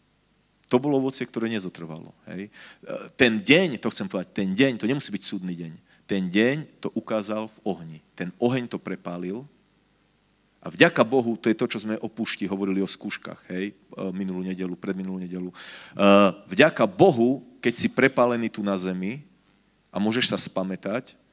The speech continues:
napríklad príde deň, keď zrazu toto shorí, tamto shorí a ty vidíš, že nedobre si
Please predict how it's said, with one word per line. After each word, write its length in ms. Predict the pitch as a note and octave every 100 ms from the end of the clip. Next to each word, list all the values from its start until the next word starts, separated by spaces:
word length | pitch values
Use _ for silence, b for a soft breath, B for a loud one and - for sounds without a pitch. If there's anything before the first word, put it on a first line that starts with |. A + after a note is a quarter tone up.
| b b -
napríklad 460 | A#2+ C3+ C3 A#2
príde 240 | B2+ A#2 A2
deň, 300 | A2 A#2 A2+
keď 100 | G2+ G#2
zrazu 220 | G2 F#2
toto 320 | - A#2 A#2
shorí, 320 | - A2 G#2
tamto 400 | G2+ G#2 G#2+ G#2+
shorí 540 | G#2+ - G#2 G2+ G#2+ G#2+ B B
a 80 |
ty 160 | F#2 G#2+
vidíš, 380 | G#2 G2+ F#2+ F#2+
že 60 |
nedobre 340 | G2 F#2+ F#2
si 80 | F#2+